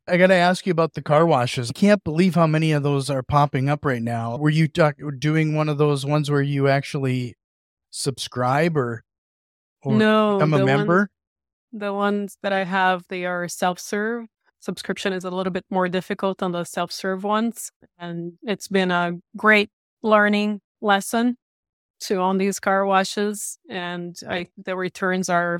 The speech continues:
Speaker 2: phenomenal if you would like to deal with all of the drawbacks. But it's, it, I decided it, it's not for me.
Speaker 1: Yeah. What are some of those drawbacks if somebody was thinking about getting into that? What,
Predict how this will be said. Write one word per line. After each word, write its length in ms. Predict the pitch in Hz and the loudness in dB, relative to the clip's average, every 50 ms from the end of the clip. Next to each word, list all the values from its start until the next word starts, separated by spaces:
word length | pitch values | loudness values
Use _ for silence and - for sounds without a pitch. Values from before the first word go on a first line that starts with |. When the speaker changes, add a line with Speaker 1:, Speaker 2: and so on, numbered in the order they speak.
| - _ - | -6 _ -4
Speaker 2:
phenomenal 520 | 190 170 170 170 175 196 233 254 277 302 | -2 0 0 0 0 -2 -2 -2 -2 -2
if 220 | 285 220 - - | -2 -2 -4 -4
you 120 | 190 175 170 | -6 -6 -4
would 160 | 175 170 170 | -6 -6 -4
like 360 | 175 175 170 165 165 - - - - | -2 -2 0 0 -2 -6 -10 -16 -12
to 180 | - 185 175 | -10 -10 -10
deal 320 | 175 160 175 165 165 175 170 | -10 -8 -6 -4 -2 -2 -2
with 180 | 170 170 165 - | -2 -4 -6 -6
all 300 | 180 160 165 165 165 165 | -4 -4 -4 -4 -4 -6
of 120 | 165 151 - - | -10 -12 -12 -10
the 100 | 180 170 | -10 -8
drawbacks. 880 | 147 - 170 160 165 170 175 190 202 233 247 - - - - - - _ _ _ _ _ _ _ _ _ _ _ _ _ _ _ 220 | -4 -2 0 0 0 0 0 0 0 -2 -2 -6 -12 -18 -18 -18 -20 _ _ _ _ _ _ _ _ _ _ _ _ _ _ _ -16
But 340 | 190 170 185 170 160 - - | -8 -4 -2 -2 -2 -4 -6
it's, 380 | - 185 170 - _ - - - - - | -8 -8 -8 -10 _ -20 -20 -20 -16 -10
it, 320 | - 180 170 - - - - | -8 -8 -8 -8 -8 -8 -4
I 120 | - 185 | -4 -4
decided 480 | 170 180 175 - 185 175 160 165 156 165 | -4 -4 -6 -2 -2 0 0 -2 -4 -6
it, 120 | - - _ _ _ | -8 -10 _ _ _
it's 180 | 190 180 - _ - | -16 -16 -14 _ -14
not 180 | - - - | -12 -12 -14
for 180 | - - 208 - | -14 -14 -12 -12
me. 220 | - - - 160 - _ _ _ _ _ _ _ _ _ _ _ _ _ - | -12 -12 -12 -14 -16 _ _ _ _ _ _ _ _ _ _ _ _ _ -2
Speaker 1:
Yeah. 280 | 139 135 135 139 147 | 0 2 2 2 4
What 180 | 143 175 185 190 | 6 8 8 8
are 120 | 190 185 | 8 6
some 220 | 180 - 214 196 190 | 4 4 2 2 4
of 80 | 180 | 4
those 180 | 170 160 147 135 | 4 4 2 4
drawbacks 580 | - 156 147 143 139 131 131 123 120 - - | 4 6 6 6 6 6 4 4 2 0 -4
if 100 | 127 120 | -6 -4
somebody 320 | - - 147 147 151 147 143 | -2 -2 0 2 2 2 2
was 240 | 135 139 131 123 - | 2 2 0 -2 -2
thinking 260 | - 160 147 160 147 | -4 -4 -2 -2 -2
about 240 | 139 131 135 131 127 | 0 2 2 2 0
getting 260 | 127 131 131 127 131 | 0 -2 0 0 0
into 200 | 143 151 151 139 | 0 0 0 0
that? 260 | 117 113 110 107 104 | 0 -2 -4 -4 -4
What, 180 | 117 123 127 123 | -4 -4 -4 -4